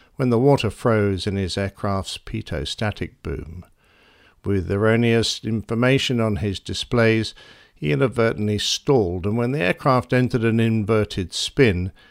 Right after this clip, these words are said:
he ejected. The aircraft crashed near Wendover in Utah. The reaction to the crash illustrated the secrecy and importance of the project. The C I A called the aircraft a Republic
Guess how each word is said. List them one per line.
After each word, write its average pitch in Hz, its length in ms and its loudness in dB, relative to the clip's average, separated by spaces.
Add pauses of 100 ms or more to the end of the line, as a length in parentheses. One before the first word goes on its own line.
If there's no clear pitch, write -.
he - 180 -6
ejected. - 640 -6 (800)
The 107 100 -4
aircraft 202 380 0
crashed 147 420 0
near 135 260 2
Wendover 107 840 0
in 107 260 0
Utah. 76 640 -4 (840)
The 107 160 0
reaction 110 800 0
to 104 120 -6
the 90 120 -8
crash 92 500 -8
illustrated 123 680 0
the 113 100 -4
secrecy 110 720 -2
and 98 100 0
importance 98 640 -4
of 85 140 -10
the - 80 -10
project. - 760 -12 (920)
The 131 100 -4
C 143 280 6
I 127 140 6
A 117 280 4
called 143 360 0
the 120 120 4
aircraft 98 600 0 (500)
a 110 60 0
Republic 107 680 0